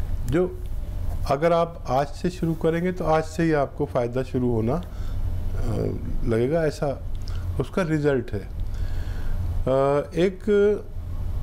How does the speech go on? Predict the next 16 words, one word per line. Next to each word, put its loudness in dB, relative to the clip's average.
विनेगर 2
आता 0
है 2
जिसे 2
बहुत 2
कम 2
लोग 2
जानते 0
हैं। -2
देखिए, 0
अ, -2
गन्ने 2
का 0
सब -2
जानते 0
हैं, 0